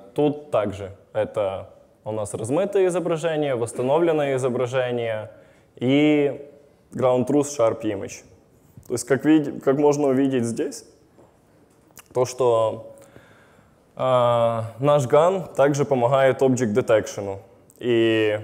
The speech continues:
в принципе, мы предлагаем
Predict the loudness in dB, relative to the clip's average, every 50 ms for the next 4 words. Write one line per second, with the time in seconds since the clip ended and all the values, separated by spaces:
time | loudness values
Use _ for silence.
0 | -10 -18 -10 -4 -2 0 0 0 -2 -2 -4 -6 -4 -2 0 0 2 2 2 0
1 | -2 -4 -8 -16 -20 -20 -20 -20 -20 _ _ _ _ _ _ _ _ _ _ -6
2 | -2 0 0 0 2 2 2 2 2 2 2 4 4 6 6 6 4 4 0 -2
3 | -4